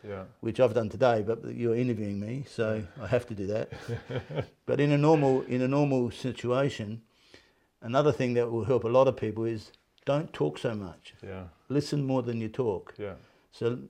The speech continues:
Speaker 2: and, and reply to the person that is speaking to you.
Speaker 1: Yeah.
Speaker 2: Um, someone once said, you know, "We've got two ears, one mouth, listen more than you talk."
Speaker 1: Yeah. Twice as much as,
Speaker 2: <laughs>
Speaker 1: twice as much listening
Speaker 2: But
Speaker 1: as, yeah.
Speaker 2: I'd
Speaker 1: Yeah.
Speaker 2: underline them, the,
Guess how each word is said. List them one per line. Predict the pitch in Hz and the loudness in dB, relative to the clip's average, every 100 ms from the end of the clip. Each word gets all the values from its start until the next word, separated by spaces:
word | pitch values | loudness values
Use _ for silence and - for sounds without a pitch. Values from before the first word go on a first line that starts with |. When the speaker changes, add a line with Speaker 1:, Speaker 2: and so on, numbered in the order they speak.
| - | -8
Speaker 2:
and, | 117 117 - | -4 -4 -2
and | 120 117 123 - | -4 -4 -6 -6
reply | 123 - 156 175 | -4 2 4 4
to | 131 | 0
the | 120 | -4
person | 110 95 90 85 - - - | -4 -6 -8 -14 -16 -20 -20
that | - 98 | -14 -12
is | 98 | -12
speaking | - 107 101 92 | -8 -8 -6 -8
to | 98 | -8
you. | 85 90 - | -10 -14 -14
Speaker 1:
Yeah. | 98 82 _ _ _ _ _ - | -12 -12 _ _ _ _ _ -14
Speaker 2:
Um, | 107 110 110 101 95 _ _ | -10 -8 -6 -8 -10 _ _
someone | - 120 113 117 | -8 -6 -4 -2
once | 110 107 | -4 -4
said, | 123 113 107 | -2 -2 -4
you | 107 | -8
know, | 107 | -6
"We've | 107 | -4
got | 110 | -4
two | - 127 | 0 2
ears, | 117 113 | 2 2
one | 113 | -2
mouth, | 117 135 151 - _ _ | 0 0 -2 -6 _ _
listen | 120 120 120 | -6 -4 0
more | 120 123 | 0 0
than | 120 | -2
you | 123 | 0
talk." | - - 98 | 0 0 -2
Speaker 1:
Yeah. | - - - - - - - | -4 -8 -12 -16 -20 -8 -6
Twice | - 107 101 | -2 -2 -2
as | 92 | -6
much | 98 - | -6 -6
as, | 92 85 | -8 -8
Speaker 2:
<laughs> | - 156 160 - | -6 -6 -4 -4
Speaker 1:
twice | 101 110 | -4 -4
as | 101 | -4
much | 98 92 | -6 -4
listening | 98 - 139 | -6 2 4
Speaker 2:
But | - | 4
Speaker 1:
as, | - | -2
yeah. | 95 90 - | -12 -12 -8
Speaker 2:
I'd | 123 | 0
Speaker 1:
Yeah. | 135 | 2
Speaker 2:
underline | 139 131 131 123 123 | 4 4 4 2 0
them, | 120 127 131 113 | -2 -4 -6 -4
the, | 113 107 | -2 -2